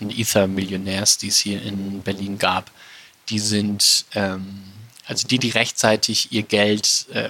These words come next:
konvertiert haben in Fiat, in, in staatliches Geld, Euros im Zweifelsfall, ähm, die haben sich ihre Eigentumswohnung gekauft und, ähm, wer nicht,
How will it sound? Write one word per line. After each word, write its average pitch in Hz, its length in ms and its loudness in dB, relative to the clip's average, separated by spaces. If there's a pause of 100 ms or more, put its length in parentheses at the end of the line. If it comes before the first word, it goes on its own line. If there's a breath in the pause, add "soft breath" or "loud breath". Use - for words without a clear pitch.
konvertiert 107 540 0
haben 110 320 0
in 104 300 -4
Fiat, 113 500 0
in, 104 280 -8
in 110 120 -2
staatliches - 540 0
Geld, 104 280 -2 (440 loud breath)
Euros 104 440 0
im - 140 -12
Zweifelsfall, 101 680 -2 (460 soft breath)
ähm, 101 640 2 (600)
die 117 120 2
haben 120 100 2
sich 113 160 -4
ihre 110 160 -2
Eigentumswohnung 113 680 -6
gekauft 123 680 2 (420 soft breath)
und, 107 760 4
ähm, 104 560 2
wer 107 180 6
nicht, - 420 -2